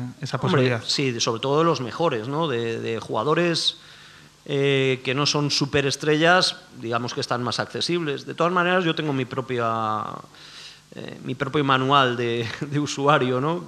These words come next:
Speaker 2: Co-, como periodista, ¿no? Yo, eh, pese a que he tenido momentos de, de mayor relación, relación más estrecha y muy agradable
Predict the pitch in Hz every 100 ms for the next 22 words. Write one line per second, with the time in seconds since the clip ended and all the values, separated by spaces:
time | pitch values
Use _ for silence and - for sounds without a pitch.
0 | - 123 131 123 123 113 123 135 - 113
1 | 139 127 127 127 123 120 - - - -
2 | - 127 120 120 120 123 143 131 131 139
3 | 131 135 139 135 127 127 120 120 120 117
4 | 117 131 135 131 123 - 139 143 135 123
5 | 110 131 123 117 110 - 160 156 123 117
6 | 123 127 120 113 135 131 110